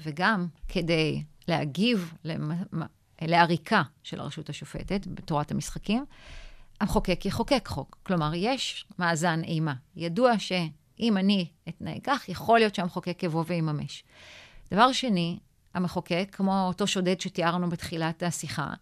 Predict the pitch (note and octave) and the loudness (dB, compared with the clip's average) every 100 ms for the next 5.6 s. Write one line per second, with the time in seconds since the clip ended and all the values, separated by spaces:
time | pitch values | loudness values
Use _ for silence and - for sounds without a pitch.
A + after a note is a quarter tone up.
0 | - - - F3+ G3+ F#3+ E3+ C#3+ G3+ F#3 | -16 -12 0 2 4 2 0 4 4 6
1 | E3 F#3 F3 F3+ G3 F3 F3+ F#3 E3 E3+ | 4 2 0 0 0 0 2 0 -2 -4
2 | - - E3 D#3+ D#3 E3 - F#3+ D3+ C#3 | -4 -4 -2 0 0 -4 0 2 2 0
3 | B2+ D3+ F3 - - - - C4+ D4+ B3 | -4 -6 -8 -12 -20 -12 0 2 4 4
4 | A#3 A#3 G#3 F#3+ F3+ G3 F3+ F#3+ F3+ E3 | 6 4 4 2 2 4 4 4 2 0
5 | - E3 - D3+ C3+ C#3 | 0 -2 -2 -4 -2 -4